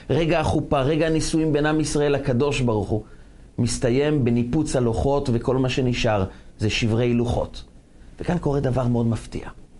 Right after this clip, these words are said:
עם ישראל, אחרי שחזרו בתשובה, אחרי שהקדוש ברוך הוא אמר למשה רבנו, "סלחתי כדבריך", כל פעם שהקדוש ברוך הוא מזכיר למשה רבנו,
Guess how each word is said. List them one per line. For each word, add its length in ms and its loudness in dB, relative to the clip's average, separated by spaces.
עם 140 2
ישראל, 500 2
אחרי 440 2
שחזרו 480 0
בתשובה, 480 0
אחרי 240 2
שהקדוש 500 2
ברוך 280 2
הוא 100 2
אמר 240 2
למשה 520 2
רבנו, 380 2
"סלחתי 840 0
כדבריך", 640 2
כל 180 2
פעם 520 2
שהקדוש 760 2
ברוך 300 2
הוא 180 2
מזכיר 400 2
למשה 560 2
רבנו, 460 2